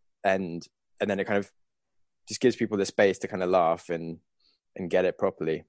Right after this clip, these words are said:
So that's just really essential. And it does mean you have to really work, rework,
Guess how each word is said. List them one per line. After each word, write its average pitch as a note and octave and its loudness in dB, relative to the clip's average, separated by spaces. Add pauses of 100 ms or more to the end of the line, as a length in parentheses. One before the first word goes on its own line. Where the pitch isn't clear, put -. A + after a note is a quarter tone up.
(140)
So E2+ 2 (680)
that's G2 0
just - -8
really G#2 4
essential. F#2+ 0
And F#2 -2
it D#2+ -12
does G2 2
mean G2 -2
you F2 -6
have F2+ -8
to - -10
really F2 -2
work, E2+ -2 (160)
rework, E2 0